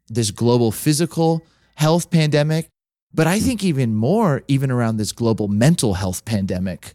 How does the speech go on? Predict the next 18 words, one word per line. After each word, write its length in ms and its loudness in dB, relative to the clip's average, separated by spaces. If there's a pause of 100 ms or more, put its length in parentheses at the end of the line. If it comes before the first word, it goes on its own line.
um, 260 -2
because 260 -2
I 80 0
think 200 -6
the 80 -4
mental 380 0
health 240 -4
side, 440 -2 (340)
again, 320 0
that 180 0
scaffolding, 680 -2
we, 280 -2
we're 200 0
becoming 460 -4
more 220 -2
aware 320 0
of 80 -2
it. 120 -8